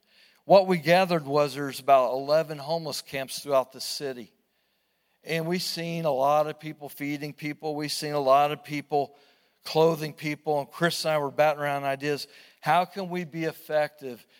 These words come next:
in reaching the homeless? And so we came up with this crazy idea. Northern Indiana is where they build all the R Vs.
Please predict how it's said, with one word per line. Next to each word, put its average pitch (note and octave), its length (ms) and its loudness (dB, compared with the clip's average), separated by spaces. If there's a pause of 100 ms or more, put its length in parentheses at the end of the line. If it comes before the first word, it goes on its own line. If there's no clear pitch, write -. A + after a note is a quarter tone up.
(180)
in C#3 240 -10
reaching D#3 640 -8 (220)
the C3+ 120 0
homeless? C3 800 -8 (880)
And C3+ 120 -10
so D#3 160 -6
we D3 80 -10
came F3+ 240 -4
up E3+ 80 -2
with - 80 -16
this C3+ 160 -8
crazy D#3+ 560 -8
idea. C3 420 -8 (420)
Northern G3 460 0
Indiana E3 400 -2
is D#3 160 -8
where D3 80 -8
they C#3+ 100 -4
build C#3+ 280 -2
all C3+ 180 2
the B2+ 140 -4
R A#2+ 200 2
Vs. G#2 540 -14